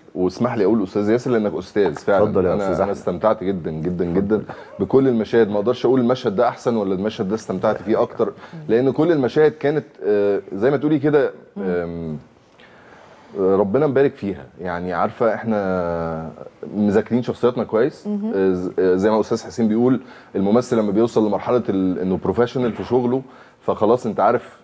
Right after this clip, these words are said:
Speaker 1: أنت عارف هتعمل إيه، الدوز بتاعك قد إيه في المشهد، هتعمل إيه. ده، ده زائد لازم أقوله برضو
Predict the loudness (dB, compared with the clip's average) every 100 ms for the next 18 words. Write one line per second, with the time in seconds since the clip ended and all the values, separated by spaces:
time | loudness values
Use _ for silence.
0 | -12 -8 -2 2 2 0 -2 -2 -2 -2
1 | 0 0 0 -2 -2 0 -2 -2 -2 -2
2 | -2 -8 -6 -6 -6 -6 -8 -8 -6 -4
3 | -2 -2 -2 0 0 -2 0 2 6 6
4 | 6 2 -4 -4 -2 0 0 2 2 2
5 | -2